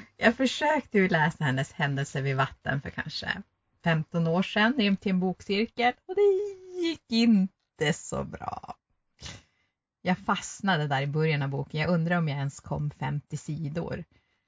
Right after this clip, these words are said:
Jag tyckte meningarna var så långa, det var svårt att hänga med. Och jag kände att nej, det här är inte för mig. Och så har jag inte provat läsa någon Kerstin Ekman sedan dess.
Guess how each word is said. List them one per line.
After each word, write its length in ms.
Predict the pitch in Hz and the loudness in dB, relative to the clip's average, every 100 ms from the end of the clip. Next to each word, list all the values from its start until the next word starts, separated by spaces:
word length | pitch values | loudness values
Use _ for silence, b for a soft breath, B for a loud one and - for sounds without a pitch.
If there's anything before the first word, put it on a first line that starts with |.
| _ - | _ -10
Jag 100 | 165 | -6
tyckte 260 | 147 156 | -6 -2
meningarna 840 | 147 160 175 160 151 151 170 175 | -2 0 2 2 0 0 0 0
var 60 | 170 | -2
så 120 | 175 | -2
långa, 540 | 165 165 170 147 147 131 | 0 0 0 0 -2 -2
det 80 | 127 | -4
var 80 | - | -8
svårt 560 | - 151 156 165 - | -10 -6 -4 -4 -4
att 60 | 143 | -6
hänga 320 | 143 147 127 | -4 -4 -4
med. 800 | 135 139 147 180 175 170 170 175 _ _ _ _ _ 170 | -4 -4 -2 -2 -2 -2 -4 -4 _ _ _ _ _ -4
Och 80 | |
jag 120 | 175 165 | -2 0
kände 680 | 175 156 151 147 139 - - 123 - | -2 -2 0 0 -2 -4 -8 -8 -6
att 180 | 160 | -4
nej, 340 | 175 185 170 165 | 0 2 4 2
det 60 | |
här 200 | 160 156 143 | 2 2 0
är 40 | |
inte 440 | 143 120 139 - | -2 -2 -2 -4
för 120 | - 131 | -6 -6
mig. 380 | 117 - - | -6 -6 -4
Och 80 | 180 | -2
så 100 | - | 2
har 80 | 233 | 4
jag 100 | 330 | 4
inte 140 | 208 | 4
provat 320 | - 175 165 185 | 2 0 2 4
läsa 300 | 160 185 254 | 2 2 2
någon 160 | 214 | 2
Kerstin 360 | - - 220 - | 2 -2 -6 -8
Ekman 460 | - - - - - | -8 -8 -6 -4 -4
sedan 200 | - - | -4 -6
dess. 360 | - - - | -6 -10 -14